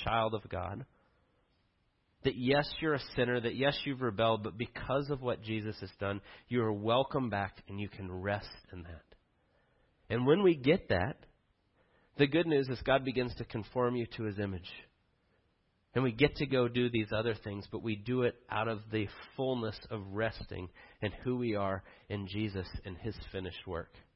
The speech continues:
and nothing else. And that's really good news. It leads us to actually be able to lay things down and rest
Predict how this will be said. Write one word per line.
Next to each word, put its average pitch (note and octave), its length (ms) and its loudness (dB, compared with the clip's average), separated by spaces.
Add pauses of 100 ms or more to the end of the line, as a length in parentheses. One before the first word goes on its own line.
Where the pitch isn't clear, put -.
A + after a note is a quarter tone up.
(300)
and G2+ 200 -6
nothing B2 400 -2
else. A2 220 -6 (1300)
And B2 80 4
that's - 180 2
really C#3 340 6
good C3 220 2
news. B2 320 2 (2250)
It - 120 -8
leads C#3+ 320 4
us C#3+ 220 4
to B2+ 160 -2
actually C3 480 0
be A#2+ 160 4
able A#2 160 2
to A2+ 80 0
lay G#2+ 260 6 (120)
things A2 240 -2 (100)
down F#2+ 400 -2
and G2 240 -4
rest G2 240 -2